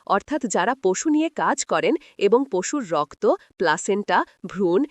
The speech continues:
এবং জরায়ুর স্রাবের সংস্পর্শে থাকেন, তাদের জন্য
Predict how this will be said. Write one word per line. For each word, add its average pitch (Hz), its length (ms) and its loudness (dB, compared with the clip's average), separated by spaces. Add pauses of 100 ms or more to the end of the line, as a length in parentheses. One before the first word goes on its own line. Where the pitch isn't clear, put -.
(120)
এবং 214 280 4
জরায়ুর 208 480 0
স্রাবের 190 440 0
সংস্পর্শে 247 680 -2
থাকেন, 196 360 -2 (280)
তাদের 226 340 0
জন্য 180 240 0